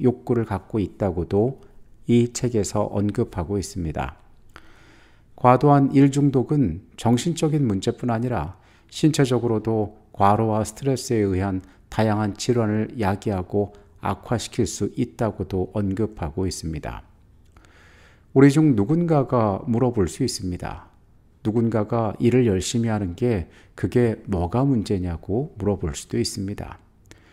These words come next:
그런 사람이 회사에 있다면 회사가 잘 경영이 될 것이고, 다른 동료들도 그것 때문에 여러 가지 혜택을 누릴 텐데, 일 열심히 하는 사람이 뭐가 문제냐고 이야기하는 것입니다.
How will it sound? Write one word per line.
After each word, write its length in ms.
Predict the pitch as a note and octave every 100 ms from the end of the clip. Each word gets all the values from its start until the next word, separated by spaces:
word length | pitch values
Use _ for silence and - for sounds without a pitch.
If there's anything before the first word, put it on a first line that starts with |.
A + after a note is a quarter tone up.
| - - _ -
그런 240 | D3 D#3+
사람이 320 | D#3 D3+ D3+
회사에 380 | D3 D3 C#3 C3+
있다면 600 | B2 C3 C3 C3+ B2 G#2+ - -
회사가 340 | D3 C#3+ C3+ B2
잘 400 | - - A2+ A2
경영이 400 | G2+ G2+ G#2 B2
될 220 | E2+ -
것이고, 640 | G2+ F2 - - G2+ E2 - - -
다른 260 | - A#2 C3
동료들도 840 | A#2+ A#2 A#2 A2 G#2+ A#2+ A#2+ F2+ - - _
그것 320 | - A#2+ B2+
때문에 380 | - A#2 A2+ A2+
여러 180 | F#2+ G#2
가지 220 | G#2 G#2
혜택을 480 | F#2+ F#2 - A2 A#2
누릴 220 | G2 F#2
텐데, 540 | - F2 D#2+ A#2+ G2+ E2 - - - -
일 180 | C3+ D3+
열심히 400 | A2+ G#2 - B2
하는 160 | A2+
사람이 560 | G#2+ - G2+ F#2 G#2+ A#2+ - - _
뭐가 340 | F#2 E2+ C3
문제냐고 800 | C3+ A2 F#2+ G2 F2 E2 F#2+ G#2 A2
이야기하는 560 | G#2+ F#2+ E2+ D#2+ D2+ G2
것입니다. 640 | E2+ - F2+ F2+ - -